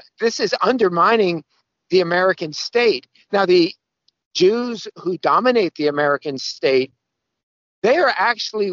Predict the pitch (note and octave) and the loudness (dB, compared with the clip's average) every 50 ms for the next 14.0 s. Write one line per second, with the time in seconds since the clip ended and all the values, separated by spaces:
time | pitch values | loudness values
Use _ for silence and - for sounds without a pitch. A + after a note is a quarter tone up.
0 | - - _ D3 F3+ A#3 B3 A#3+ A3+ G#3+ G3 F#3 E3 - - F3 F3 E3+ E3 D#3 | -8 -10 _ 0 2 2 4 4 2 2 0 -4 -8 -2 0 2 2 4 2 0
1 | D3 - _ _ - - - F#3+ G3 G#3+ - - F#3+ E3 - - F#3+ E3+ E3 D#3+ | -2 -6 _ _ -8 -4 -2 0 0 -2 0 -2 -4 -4 -2 0 0 2 2 2
2 | D3+ - - - _ _ _ _ _ - - - - G#3 G3+ F#3+ A3 - G3 F3+ | 0 -2 -6 -10 _ _ _ _ _ -8 -8 -4 0 2 2 2 2 0 -4 -6
3 | F3 E3 - E3 D#3 D#3 C#3+ - - - - - - _ _ _ _ _ _ _ | -6 -6 -2 0 0 2 0 -2 -8 -12 -16 -16 -16 _ _ _ _ _ _ _
4 | _ _ _ _ _ _ - F#3+ - - G3+ F3+ - - - _ - E3+ E3+ - | _ _ _ _ _ _ -2 -2 0 2 0 0 0 -4 -12 _ -2 -2 -2 -2
5 | - - G#3 F3+ E3+ F3+ G3+ F#3+ E3 D#3+ D3+ C#3 B2+ F3 D#3+ D#3+ D#3+ D3+ - - | -2 0 2 2 4 2 2 0 -2 -2 -2 -2 -2 0 0 0 -2 -4 -6 -10
6 | - - - C3+ C#3+ - - - _ _ _ _ - - E3+ D#3+ D#3 D#3+ C#3+ - | -10 -8 -6 -8 -8 -8 -14 -20 _ _ _ _ -4 0 2 4 4 4 2 0
7 | - - - F3+ F3 - F#3+ E3 C#3+ - E3+ C3+ - - E3+ E3 E3+ F3 - D#3+ | -2 -2 -2 -2 -2 -2 -2 -4 -4 -2 -2 -4 -2 -2 -2 0 0 0 0 -2
8 | - - - G#3 A3+ - - D3 G#2+ G2+ - - - - - - - _ _ _ | -4 -2 -4 -4 -4 -4 -6 -8 -8 -8 -10 -12 -12 -14 -20 -20 -20 _ _ _
9 | _ _ _ _ _ _ _ _ A3 A3+ A#3 - C4 B3+ G#3 E3+ F3 F#3 F3+ - | _ _ _ _ _ _ _ _ -2 -2 -2 -2 -2 -2 -2 -2 -2 -4 -6 -8
10 | - A#3+ A#3+ A#3+ A3 F3+ - - - F#3 E3+ D#3 - C#3+ - D#3 G3+ A3+ - - | -6 -6 -4 -4 -4 -6 -6 -6 -4 -2 0 0 0 0 0 0 0 -2 -2 -4
11 | - C3+ C3+ C#3+ D#3 - _ _ _ _ _ - A3 A#3 A3+ - B3+ A#3+ - G3 | -8 -8 -8 -8 -8 -10 _ _ _ _ _ -2 -2 -2 0 -2 -4 -4 -2 0
12 | F#3+ F#3 F#3 F#3+ - G#3 F3+ - D3+ D3+ D3 D3+ D3+ C#3 - _ _ _ _ _ | 0 0 0 -2 -4 -8 -4 -2 -2 0 0 -2 -4 -6 -12 _ _ _ _ _
13 | _ _ _ _ _ _ _ _ _ _ _ _ F3+ G3 F#3+ F3+ F#3+ G3+ G#3 F#3+ | _ _ _ _ _ _ _ _ _ _ _ _ -2 0 0 0 0 0 0 -2